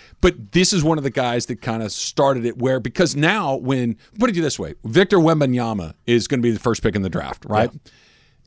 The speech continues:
Speaker 1: There is no more, can a European player survive in the N B A? We're done with that. And it's, we're done with it because of
Speaker 2: No
Speaker 1: guys
Speaker 2: question
Speaker 1: like
Speaker 2: about it.
Speaker 1: Powell.
Speaker 2: Yep.
Speaker 1: We're done with it because of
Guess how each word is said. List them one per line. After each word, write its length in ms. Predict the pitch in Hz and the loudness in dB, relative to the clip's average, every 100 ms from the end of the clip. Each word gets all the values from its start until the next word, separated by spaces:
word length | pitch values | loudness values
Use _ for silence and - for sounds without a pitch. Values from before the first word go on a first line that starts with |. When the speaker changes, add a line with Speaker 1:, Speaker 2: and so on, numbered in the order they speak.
| _ | _
Speaker 1:
There 280 | 139 175 175 | 4 6 8
is 220 | 220 165 | 4 4
no 180 | 180 165 | 2 4
more, 320 | 151 135 127 | 4 2 2
can 500 | - - 139 127 123 - | -2 0 2 2 -2 -2
a 80 | |
European 460 | 117 156 165 156 139 | 0 0 0 -2 -2
player 260 | - 123 131 | -2 0 0
survive 420 | 123 107 107 110 | 0 0 0 0
in 80 | 98 | 0
the 120 | 101 | 0
N 80 | 98 | 0
B 120 | 92 | -2
A? 120 | 95 | -4
We're 120 | - | -4
done 160 | 139 156 | -2 -2
with 80 | 123 | -4
that. 180 | 73 - _ _ _ _ | -10 -14 _ _ _ _
And 180 | 147 147 | 0 0
it's, 160 | 135 135 | -2 0
we're 160 | 147 | 0
done 260 | 131 165 196 | 2 2 2
with 140 | 180 | 2
it 200 | 170 123 | 0 -2
because 520 | 147 139 - 160 160 139 | -6 -6 -2 0 0 0
of 80 | |
Speaker 2:
No 300 | 120 139 165 | 4 6 6
Speaker 1:
guys 80 | 110 | 4
Speaker 2:
question 420 | 107 117 101 - | 4 2 2 -2
Speaker 1:
like 140 | 95 123 | 0 2
Speaker 2:
about 160 | 92 | 4
it. 20 | 110 | 2
Speaker 1:
Powell. 300 | 101 67 - - | 2 -2 -12 -2
Speaker 2:
Yep. 220 | 120 139 | 4 6
Speaker 1:
We're 100 | 147 | 4
done 300 | 120 160 170 | 4 2 2
with 140 | 160 | 0
it 120 | 151 131 | 0 -2
because 380 | 139 - 143 | -4 0 0
of 120 | 131 | -2